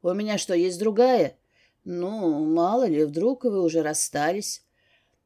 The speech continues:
"Я не хочу говорить с тобой о ней. Просто скажи, где этот мелкий ублюдок. Мне надо". Костяшки пальцев, сжатых ладоней, хрустят от напряжения. "Мне надо с ним поговорить". Нет, на самом деле я хочу его избить.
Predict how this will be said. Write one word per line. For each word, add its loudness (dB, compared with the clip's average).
"Я 0
не 0
хочу 2
говорить 4
с -6
тобой 6
о 4
ней. 2
Просто -4
скажи, 0
где -2
этот 0
мелкий -2
ублюдок. 0
Мне -2
надо". 2
Костяшки -2
пальцев, 0
сжатых -2
ладоней, 0
хрустят -4
от -6
напряжения. -2
"Мне 2
надо 2
с -6
ним -6
поговорить". 4
Нет, -4
на -2
самом 0
деле 2
я 2
хочу -4
его 0
избить. -4